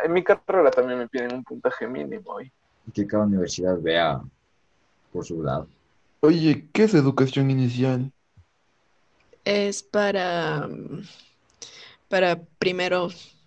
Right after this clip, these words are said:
Speaker 4: de básica, segundo de básica, tercero de básica.
Speaker 2: Parvulario.
Speaker 3: ¿Y por qué está en una universidad?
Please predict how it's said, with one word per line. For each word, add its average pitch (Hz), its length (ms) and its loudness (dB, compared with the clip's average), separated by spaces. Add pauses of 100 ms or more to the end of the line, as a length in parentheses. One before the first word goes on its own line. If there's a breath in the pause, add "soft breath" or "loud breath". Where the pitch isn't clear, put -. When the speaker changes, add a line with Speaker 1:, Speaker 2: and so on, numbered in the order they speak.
Speaker 4:
de 180 100 6
básica, 180 500 -2
segundo 180 360 -4
de 185 60 -2
básica, - 400 -8
tercero 170 360 2
de 98 100 0
básica. - 360 -10
Speaker 2:
Parvulario. 107 480 0
Speaker 3:
¿Y 78 60 -4
por 147 240 0
qué 170 80 0
está 156 240 -2
en 143 80 0
una 135 260 2
universidad? 123 720 0